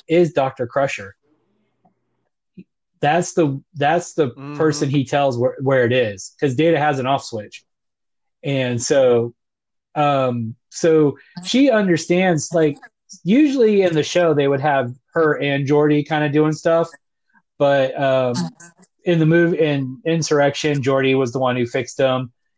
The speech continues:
Speaker 1: In this one, it was Doctor Crusher. Um, who knows who fixed him at the end of First Contact, 'cause he gets fucked up pretty badly,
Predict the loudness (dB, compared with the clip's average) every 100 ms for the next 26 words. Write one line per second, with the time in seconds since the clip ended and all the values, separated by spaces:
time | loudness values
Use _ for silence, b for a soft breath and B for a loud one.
0 | -6 -2 0 -2 -2 -4 -2 -2 -2 -4
1 | -6 -4 -4 -2 0 2 2 0 -2 -2
2 | -2 -8 _ _ _ _ -8 -2 0 2
3 | 2 0 -4 -2 -4 -4 -6 -4 -4 -4
4 | -4 -2 -4 -4 -6 -6 -4 -4 -4 -6
5 | -4 -4 -4 -2 -4 -4 -4 -4 -2 -2
6 | 0 0 0 0 -2